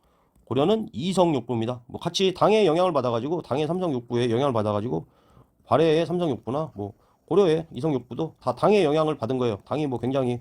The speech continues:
오래갑니다. 사무남수 당당당 해서 당이 굉장히 오래가고, 이후에 이제 뭐 송, 원, 명,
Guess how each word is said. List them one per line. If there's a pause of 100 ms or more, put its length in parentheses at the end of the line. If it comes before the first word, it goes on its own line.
오래갑니다. (560)
사무남수
당당당
해서
당이 (140)
굉장히
오래가고, (1200)
이후에
이제
뭐 (920)
송, (340)
원, (540)
명,